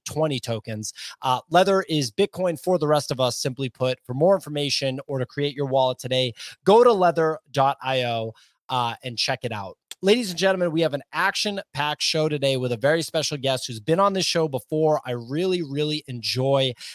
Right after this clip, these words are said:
listening to the way that he thinks about markets in general, and then specifically the crypto markets. He's the founder, C E O, C I O of crypto fund Asymmetric. He has twenty-two years of experience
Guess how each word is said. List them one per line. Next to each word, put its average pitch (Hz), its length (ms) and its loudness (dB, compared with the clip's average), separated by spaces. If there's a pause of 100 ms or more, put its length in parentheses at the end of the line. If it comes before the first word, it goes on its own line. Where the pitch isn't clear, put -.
(120)
listening 165 520 -2
to 131 100 -10
the 143 80 -4
way 143 380 -2
that 127 140 -2
he 127 160 -8
thinks 147 220 -6
about 127 260 0
markets 131 600 -2
in 127 160 -4
general, 151 640 2
and 131 100 -4
then 127 100 -2
specifically 143 540 -6
the 120 120 -4
crypto 147 340 -2
markets. 147 680 -2
He's 139 220 -8
the 127 80 -8 (100)
founder, 190 560 2
C - 340 -10
E 165 200 2
O, 156 320 4
C 156 280 -2
I 147 260 2
O 139 280 2
of 131 140 -12
crypto 175 320 -4
fund 139 260 -4 (100)
Asymmetric. 151 760 -4 (260)
He 151 80 -6
has 139 100 -4
twenty-two 196 480 -6
years 165 280 -2
of 139 80 -10
experience 139 640 -4